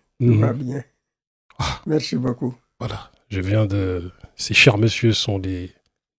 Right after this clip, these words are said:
Speaker 2: derniers tirailleurs, tirailleurs qui ont combattu pour la France jadis et à qui aujourd'hui on va rendre honneur pendant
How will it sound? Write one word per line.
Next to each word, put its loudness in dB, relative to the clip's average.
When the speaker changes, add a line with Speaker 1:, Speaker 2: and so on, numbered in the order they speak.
Speaker 2:
derniers 0
tirailleurs, 0
tirailleurs 2
qui 0
ont 0
combattu -4
pour -4
la 0
France -6
jadis -2
et -6
à -2
qui 0
aujourd'hui 4
on 2
va 2
rendre 0
honneur 4
pendant -4